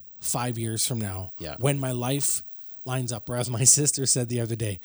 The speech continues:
Speaker 1: "When your ducks have finally lined up in a row and you can shoot them with a gun." You know,
Speaker 2: Yeah, well.
Speaker 1: my, you always see, "When my ducks line up," or whatever that saying is. And, and the
Speaker 2: "When my
Speaker 1: ducks
Speaker 2: ducks line up." I've
Speaker 1: w-,
Speaker 2: never said
Speaker 1: you've
Speaker 2: that, but
Speaker 1: never,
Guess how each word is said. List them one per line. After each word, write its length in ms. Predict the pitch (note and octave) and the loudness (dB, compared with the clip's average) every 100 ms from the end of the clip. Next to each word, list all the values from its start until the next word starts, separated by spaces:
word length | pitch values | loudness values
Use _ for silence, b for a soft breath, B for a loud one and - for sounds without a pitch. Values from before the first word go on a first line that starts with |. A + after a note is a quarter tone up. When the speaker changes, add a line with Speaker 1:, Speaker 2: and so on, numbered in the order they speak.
| B B B | B B B
Speaker 1:
"When 200 | B2+ C3 | 0 2
your 140 | B2 | 0
ducks 340 | A#2+ B2+ D3 - | 0 -2 -2 -2
have 120 | A#2+ | -2
finally 520 | - B2 C3 B2+ B2 | 0 0 0 0 0
lined 300 | A2+ A#2 A#2+ | 0 0 -2
up 140 | A#2 A#2+ | -2 -4
in 60 | |
a 60 | G#2+ | -2
row 200 | G#2+ A2+ | -2 -2
and 100 | G#2 | -2
you 80 | G2+ | -4
can 140 | G#2 | -4
shoot 360 | F2 - C3+ - | -2 0 0 -2
them 100 | A#2+ | -4
with 120 | G#2+ | -4
a 40 | G#2+ | -4
gun." 260 | F#2+ D#2+ - B B B B B | -6 -10 -20 B B B B B
You 80 | C3+ | 0
know, 40 | C3 D#3 | 0 -2
Speaker 2:
Yeah, 60 | |
well. 140 | D#3+ F2 | -8 -2
Speaker 1:
my, 140 | D3+ - | -4 -2
you 240 | F3+ E3 | 2 4
always 240 | F#3 G#3 - | 6 6 6
see, 160 | F3+ | 4
"When 240 | D#3 D3+ D#3 | 0 2 2
my 120 | C#3+ | 0
ducks 340 | B2+ D3 - | -2 -2 -2
line 200 | C#3 A2+ | -2 -2
up," 160 | G#2+ A2 | -4 -4
or 60 | A2+ | -4
whatever 300 | A#2 B2+ B2 | -2 -2 -2
that 200 | A2+ - | 0 2
saying 340 | A#2+ A2+ G#2 | 2 2 -2
is. 220 | G2 G#2 B B B - | -6 -10 B B B 0
And, 160 | C#3+ - | 0 2
and 160 | C#3+ C#3+ | 2 4
the 40 | |
Speaker 2:
"When 80 | A2+ | 4
my 80 | G#2+ | 4
Speaker 1:
ducks 200 | G#2+ B2 | 6 6
Speaker 2:
ducks 160 | A#2+ G2 | 4 -2
line 180 | F#2+ | -4
up." 80 | E2+ - | -6 -2
I've 60 | |
Speaker 1:
w-, 100 | G#2+ | 2
Speaker 2:
never 160 | A#2 G#2+ | 2 2
said 180 | - E3 | 2 2
Speaker 1:
you've 120 | D#3+ | 2
Speaker 2:
that, 60 | E3 | 2
but 60 | |
Speaker 1:
never, 280 | E3 F3 | 0 -4